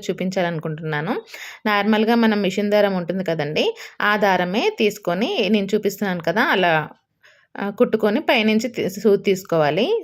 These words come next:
స్టార్టింగ్ కోసం నేనైతే ఒక షుగర్ బీడ్ వేస్తున్నాను. తర్వాత డ్రాప్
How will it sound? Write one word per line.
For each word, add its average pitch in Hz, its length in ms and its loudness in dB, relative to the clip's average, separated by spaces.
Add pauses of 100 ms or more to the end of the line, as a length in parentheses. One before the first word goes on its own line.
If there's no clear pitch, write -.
స్టార్టింగ్ 214 540 2
కోసం 190 200 2 (100)
నేనైతే 196 360 0 (120)
ఒక 226 160 -6
షుగర్ 185 300 2
బీడ్ 170 220 0
వేస్తున్నాను. 156 560 -2 (520)
తర్వాత 233 440 4 (360)
డ్రాప్ 202 380 2